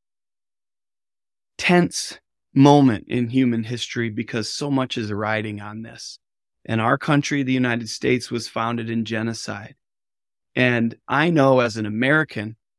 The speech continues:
when I travel around the world and I hear people who have been affected by America's foreign policy, when they're ranting about America, I never take it personally.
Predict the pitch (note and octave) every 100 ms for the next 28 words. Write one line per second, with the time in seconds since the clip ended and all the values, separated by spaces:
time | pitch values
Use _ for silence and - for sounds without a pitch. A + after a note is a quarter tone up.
0 | _ _ A#2+ B2 C#3+ - D3 A#2+ A#2 A#2
1 | A2+ A2 A2 G#2+ A2+ G#2+ G#2+ A2 A2+ A#2
2 | - B2+ A#2 C3 B2 A#2 A2 - _ _
3 | _ - C3+ A#2 A2+ G2+ - _ _ _
4 | _ _ _ _ - B2 A#2 G2+ - C#3+
5 | - B2+ A2 A#2 G#2+ A2 A#2+ A2+ A#2 G#2
6 | - B2+ A2+ G#2+ - B2 A#2 - G#2+ G#2+
7 | A2+ A#2 B2 A#2 - _ _ - B2+ C3
8 | C3 D3 C#3+ G2 - _ _ _ B2+ A2
9 | A2+ G#2 - _ A2+ A2+ A2+ A#2 A#2+ D3
10 | A2+ - B2 C3+ B2+ B2 A#2 A2 - G2+
11 | G#2 - G#2+ G#2+ - G2 A#2 -